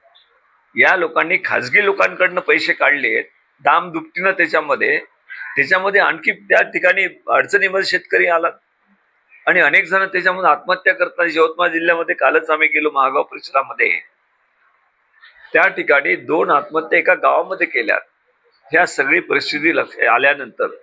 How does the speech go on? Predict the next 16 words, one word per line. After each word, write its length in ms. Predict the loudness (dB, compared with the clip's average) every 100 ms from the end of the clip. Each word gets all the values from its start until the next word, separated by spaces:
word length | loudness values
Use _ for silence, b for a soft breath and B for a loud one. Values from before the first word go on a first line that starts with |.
| -20 _ -4
की 60 | -2
आता 200 | 0 -2
भु-, 260 | -4 -12 -6
भविष्य 340 | -4 0 0 2
नाही 200 | 2 0
आहे 80 |
आपल्याला, 360 | -2 -2 -6 -6 -16 _ _ _ _ b b _ _
कुठे 220 | -6 -2 0
मदत 280 | 0 -4 -4
शासन 400 | -2 -2 -4 -2
करत 280 | 0 0 -2
नाही 200 | -2 -2
आहे, 100 | -4 _ _ _ -6
आत्महत्या 480 | -4 0 -2 0 -2
करतायत 360 | -2 0 -2 -2 -6
लोक, 280 | -16 -18